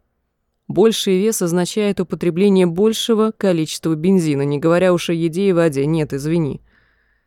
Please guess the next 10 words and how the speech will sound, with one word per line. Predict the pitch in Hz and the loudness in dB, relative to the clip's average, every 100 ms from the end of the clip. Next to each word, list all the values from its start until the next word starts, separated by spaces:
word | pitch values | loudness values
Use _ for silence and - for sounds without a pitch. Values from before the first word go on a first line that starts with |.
| _ _ _ | _ _ _
«Я | - 175 220 | -2 0 0
вешу | 214 214 226 | 0 -2 -2
примерно | 190 175 175 175 170 | -4 -2 0 0 -2
столько | 160 - 262 269 254 | -4 -6 -6 -6 -4
же, | 247 | -4
сколько | - 247 233 254 | -4 -4 -2 -2
мокрое | 240 226 240 233 | 0 0 -2 0
перо», | 254 262 196 143 _ _ | 0 0 0 -2 _ _
просил | - 165 - 160 | -4 -4 -2 -6
Хьюг. | - 170 143 - | -4 -4 -4 -8